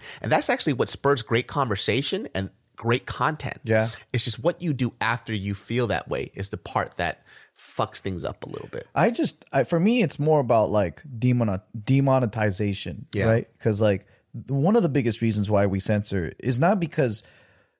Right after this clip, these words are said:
Speaker 2: um, you know, we're worried about what other people will think or if they hurt us or whatever, but it's affecting the livelihoods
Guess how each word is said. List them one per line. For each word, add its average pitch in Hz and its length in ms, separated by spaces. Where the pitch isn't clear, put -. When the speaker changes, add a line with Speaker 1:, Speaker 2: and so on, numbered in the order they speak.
Speaker 2:
um, 98 520
you 123 140
know, 104 300
we're 120 140
worried 120 320
about 113 260
what 104 220
other 120 180
people 110 320
will 101 80
think 170 340
or 113 80
if 95 100
they 101 120
hurt 127 240
us 151 120
or 113 80
whatever, 113 300
but - 280
it's 156 140
affecting 190 640
the 180 100
livelihoods 113 960